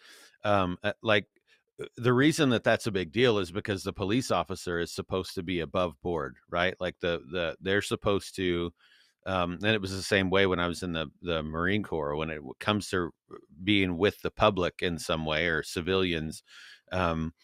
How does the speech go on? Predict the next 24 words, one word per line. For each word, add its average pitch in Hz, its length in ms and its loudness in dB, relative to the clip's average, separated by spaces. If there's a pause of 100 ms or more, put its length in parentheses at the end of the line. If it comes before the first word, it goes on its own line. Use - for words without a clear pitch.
(220)
that, 107 300 8
that 101 240 6
police 104 340 0
officer 87 600 0
has 92 200 4
an 92 120 0
obligation 85 760 0
to 101 140 -6
stay 87 340 0
cool, 101 540 0
even 101 260 0
in 90 140 0
ridiculous 82 640 -2
situations, 73 920 -8 (100)
right? 80 320 0 (380)
When 85 240 -2
people 87 340 0
are 78 140 0
screaming 85 560 0
at 78 120 -4
you 76 220 -2
or 76 140 0
whatever 73 360 0
else. 76 300 0